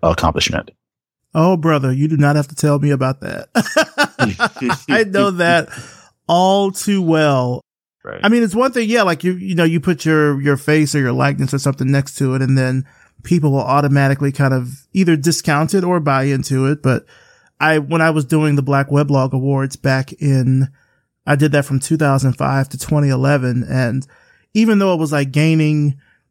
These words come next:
Speaker 2: notoriety, like, N P R had reported on it, et cetera,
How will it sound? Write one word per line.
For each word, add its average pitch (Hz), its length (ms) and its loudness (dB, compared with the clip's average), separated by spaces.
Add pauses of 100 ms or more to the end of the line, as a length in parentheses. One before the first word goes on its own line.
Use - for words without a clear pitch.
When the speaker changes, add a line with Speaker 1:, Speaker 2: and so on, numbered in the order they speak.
Speaker 2:
notoriety, 156 920 2
like, 127 240 -4
N 151 160 2
P 131 240 -4
R 156 220 2
had 151 100 -4
reported 147 420 -2
on 139 200 0
it, 127 80 -4
et 110 100 -10
cetera, 147 480 0